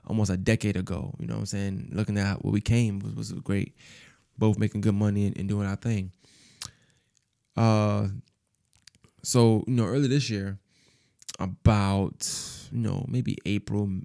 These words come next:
April, May, June, something like that, um, he had hit me up, and,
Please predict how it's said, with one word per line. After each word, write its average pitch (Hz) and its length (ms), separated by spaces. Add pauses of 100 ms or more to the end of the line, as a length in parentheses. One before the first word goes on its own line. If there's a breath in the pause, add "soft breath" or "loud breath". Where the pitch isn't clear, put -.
(240)
April, 113 360
May, 110 280
June, 104 320
something 98 240
like 95 100
that, 95 220 (640 loud breath)
um, 113 240
he 165 100
had 123 80
hit 117 120
me 101 180
up, 95 280
and, 98 460